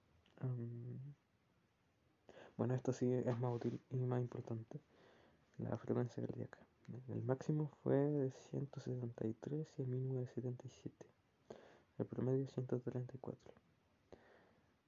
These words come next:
Am, creo que quiere decir que estoy mal, pero no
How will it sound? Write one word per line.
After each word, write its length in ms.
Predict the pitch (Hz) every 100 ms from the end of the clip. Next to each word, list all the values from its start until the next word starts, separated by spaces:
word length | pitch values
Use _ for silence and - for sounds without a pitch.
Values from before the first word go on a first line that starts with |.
| _ _ -
Am, 800 | 123 120 120 117 117 117 113 117
creo 240 | - 143
que 100 | 170
quiere 180 | 147 160
decir 300 | 147 - -
que 200 | - -
estoy 320 | 123 - - 117
mal, 140 | 104 - - - -
pero 120 | 123 -
no 160 | 127